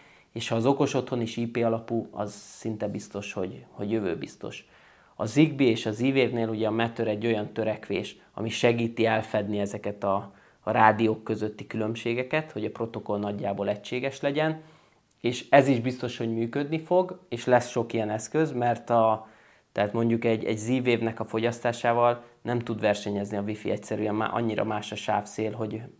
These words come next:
tehát a Wi-Fi-n ott megabájtokat is tudunk könnyen küldözgetni, az Z-Wave-en meg kilobájtokat küldözgetünk, tehát nin-, nincs szükség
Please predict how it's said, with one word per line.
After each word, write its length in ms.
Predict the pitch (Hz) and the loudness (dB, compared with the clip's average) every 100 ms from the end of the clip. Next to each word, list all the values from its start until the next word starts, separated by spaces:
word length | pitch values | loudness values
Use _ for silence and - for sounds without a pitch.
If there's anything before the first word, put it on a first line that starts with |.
| - | -16
tehát 200 | - - - - - - | -10 -10 -10 -20 -20 -10
a 140 | - | -6
Wi-Fi-n 340 | 117 123 123 113 | -4 -2 0 0
ott 140 | 110 | 0
megabájtokat 760 | 113 117 120 120 123 139 123 123 | 0 2 6 6 4 0 -4 -4
is 140 | 120 | -8
tudunk 300 | 127 123 123 | -6 -4 -2
könnyen 340 | 123 120 120 | -2 -2 -4
küldözgetni, 640 | 120 123 127 120 120 117 117 | -2 -2 -2 -2 -2 -4 -4
az 80 | 113 | -4
Z-Wave-en 420 | 113 110 113 110 | -2 0 0 0
meg 240 | 107 117 - | -4 -6 -8
kilobájtokat 760 | - 110 95 98 - 98 101 | -6 -2 0 0 -2 -6 -6
küldözgetünk, 720 | - 101 101 104 107 104 110 107 | -4 -4 -2 -2 -4 -4 -8 -2
tehát 260 | 107 104 - - _ | -2 -2 -12 -20 _
nin-, 220 | 117 117 | 2 2
nincs 200 | 131 127 | 4 2
szükség 560 | 123 127 - 123 117 | 0 -4 -4 -4 -4